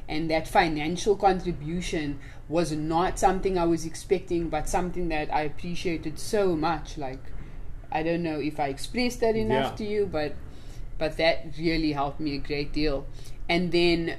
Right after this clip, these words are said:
Speaker 1: towards the end of the show, we never completed the entire,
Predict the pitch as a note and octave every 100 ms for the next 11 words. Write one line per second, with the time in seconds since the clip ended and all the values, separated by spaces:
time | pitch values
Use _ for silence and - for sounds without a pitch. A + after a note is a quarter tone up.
0 | - - F#3 D#3 G3 G#3 A#3 G#3+ F#3 G3+
1 | F#3+ F3 E3+ - G#3 E3+ C#3+ - - -
2 | - - - E3+ F#3+ F3+ G#3 B3+ B3+ G3+
3 | - A3 G#3+ G#3+ G#3 F#3 F3 E3 F3 D#3+
4 | - A3+ F#3+ F3+ F#3 F3+ E3+ E3 D3+